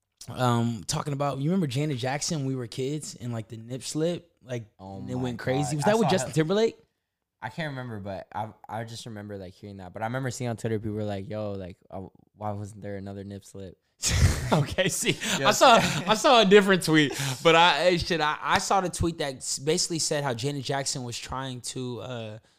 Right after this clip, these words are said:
Speaker 1: well, she was almost, she was in, um, consideration for this, like, A B C documentary of this, like, nineteen fifties or sixties, like,
Speaker 2: Mm.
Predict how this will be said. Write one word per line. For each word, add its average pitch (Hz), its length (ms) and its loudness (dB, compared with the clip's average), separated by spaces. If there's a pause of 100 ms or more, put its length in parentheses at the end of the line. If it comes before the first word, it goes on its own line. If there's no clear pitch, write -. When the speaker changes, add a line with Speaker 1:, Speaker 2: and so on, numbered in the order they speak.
(220)
Speaker 1:
well, 127 80 -10
she 160 140 0
was 147 160 0
almost, 143 400 0
she 147 100 -2
was 139 140 -2
in, 127 240 -2
um, 110 500 -6
consideration 120 580 -4
for 113 120 -12
this, 110 240 -8
like, 110 180 -10 (380)
A 185 120 6
B 185 140 2
C 180 180 -2
documentary 143 720 -2
of 127 140 -2
this, 123 180 -6
like, 117 140 -6
nineteen 139 600 -8
fifties 123 440 -8
or 117 80 -8
sixties, 120 580 -8
like, 110 200 -10
Speaker 2:
Mm. 107 120 -8